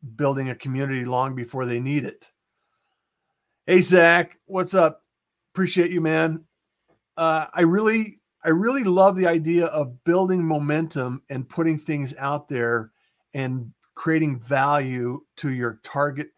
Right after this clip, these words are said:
community long before you need them, long before you ask them for anything, and actually just be valuable. Have people appreciate the fact that you're putting stuff out there, you're answering questions,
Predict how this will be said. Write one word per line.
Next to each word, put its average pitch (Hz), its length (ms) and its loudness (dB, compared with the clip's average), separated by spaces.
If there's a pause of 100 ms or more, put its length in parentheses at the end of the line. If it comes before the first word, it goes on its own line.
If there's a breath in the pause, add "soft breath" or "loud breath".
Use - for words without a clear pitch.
(140)
community 120 760 -6 (480)
long 165 340 0
before 151 340 -2
you 131 140 -4
need 127 280 -6
them, 120 360 -8 (380)
long 139 280 -2
before 143 300 -4
you 131 120 -6
ask 131 340 -4
them 123 160 -6
for 123 200 -10
anything, 120 600 -8 (520)
and 143 140 -4
actually 151 420 -4
just 135 340 -8 (2000)
be 160 140 -4
valuable. 139 640 -6 (1300)
Have 147 260 -8
people 165 480 -6
appreciate 151 560 -4
the - 60 -20
fact 139 320 -4
that 139 60 -12
you're 131 120 -10
putting 143 300 -8
stuff - 280 -8
out 127 220 -4
there, 131 140 -8
you're 127 140 -10
answering 151 380 -6
questions, 139 680 -6